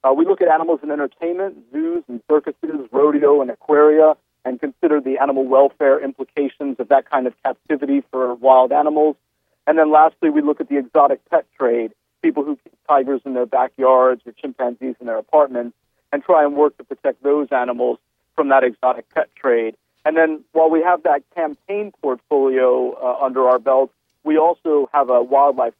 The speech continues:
sanctuary down in Texas outside of San Antonio, where we give lifetime humane care to more than six hundred monkeys that have come from some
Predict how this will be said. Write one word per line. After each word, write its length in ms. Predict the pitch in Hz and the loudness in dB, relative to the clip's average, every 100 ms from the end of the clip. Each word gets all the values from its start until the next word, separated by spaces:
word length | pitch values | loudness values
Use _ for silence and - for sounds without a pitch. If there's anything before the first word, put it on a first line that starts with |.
| - | -4
sanctuary 600 | 185 196 - 131 123 120 | -4 -6 -6 -2 -2 0
down 240 | 135 131 | 0 0
in 100 | 120 _ | -4 _
Texas 360 | 175 - - 120 131 | -4 -4 -20 -6 -2
outside 340 | 127 - 127 | 0 2 0
of 100 | 123 - | 0 -4
San 160 | 147 | -4
Antonio, 680 | 131 123 170 160 135 127 - _ _ _ | -4 -2 -2 0 2 2 0 _ _ _
where 120 | - | 0
we 140 | 160 156 | 2 2
give 240 | 160 143 | 0 0
lifetime 760 | 139 151 160 _ 170 147 139 135 | 4 4 2 _ 0 0 0 -6
humane 440 | 160 143 135 131 _ | -10 -6 -6 -6 _
care 260 | 151 135 127 | 4 4 4
to 60 | |
more 200 | 127 139 | 0 -2
than 200 | 127 123 _ | -4 -8 _
six 160 | - _ _ | -14 _ _
hundred 280 | 151 135 131 | -4 -4 -4
monkeys 540 | 139 156 - 131 131 _ _ _ _ | -4 -4 -8 -8 -10 _ _ _ _
that 140 | - 139 | 2 2
have 120 | 131 | 2
come 320 | - 147 139 _ | 0 0 0 _
from 180 | 135 131 | -6 -4
some 200 | - 190 | -2 -2